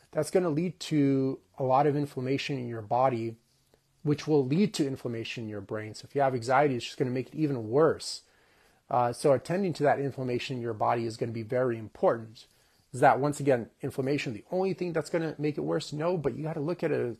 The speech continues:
total picture. Everything adds up, okay? Exercise is huge, obviously. Um, at the end of the day, you know, the human body has evolved to be physically active,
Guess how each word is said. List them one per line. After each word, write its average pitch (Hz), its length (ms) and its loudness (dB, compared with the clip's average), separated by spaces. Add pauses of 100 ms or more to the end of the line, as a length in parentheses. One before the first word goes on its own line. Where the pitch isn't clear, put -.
total 160 280 0
picture. 123 540 -8
Everything 156 480 -4
adds 127 260 -4
up, 139 440 0
okay? 151 300 -6 (3000)
Exercise 156 600 4
is 127 140 -4
huge, 160 420 -2
obviously. 175 800 0 (280)
Um, 139 680 6 (240)
at 139 100 0
the 151 140 4
end 165 140 6
of 165 60 8
the 151 60 6
day, 160 220 4
you 143 160 2
know, 156 100 4
the 139 100 0
human 147 260 -2
body 131 320 6
has 131 400 2 (760)
evolved 151 800 8
to 190 640 0 (220)
be 185 140 0
physically 220 500 2
active, 190 640 0